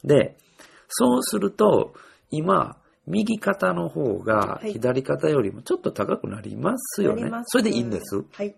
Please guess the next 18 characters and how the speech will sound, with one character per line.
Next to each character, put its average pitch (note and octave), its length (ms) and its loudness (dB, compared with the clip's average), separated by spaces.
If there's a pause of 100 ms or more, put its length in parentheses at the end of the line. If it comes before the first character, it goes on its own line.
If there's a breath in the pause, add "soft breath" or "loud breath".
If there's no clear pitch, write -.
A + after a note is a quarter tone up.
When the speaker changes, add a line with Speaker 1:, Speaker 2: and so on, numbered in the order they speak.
Speaker 1:
構 C3+ 240 -4
い - 60 -4
ま G#2+ 100 -8
せ G#2+ 100 -4
ん。 F#2+ 100 -6 (380 loud breath)
で、 D#3 100 0
も A#3 140 2
し - 140 -4
く B2 120 -2
は、 C3 320 6 (360 loud breath)
今 D#3+ 200 -2
右 G#3 300 0
手 G3 120 4
を F#3 60 6
上 F3+ 140 4
げ C#3 100 4
た G2+ 160 -2
分、 F#2+ 320 -10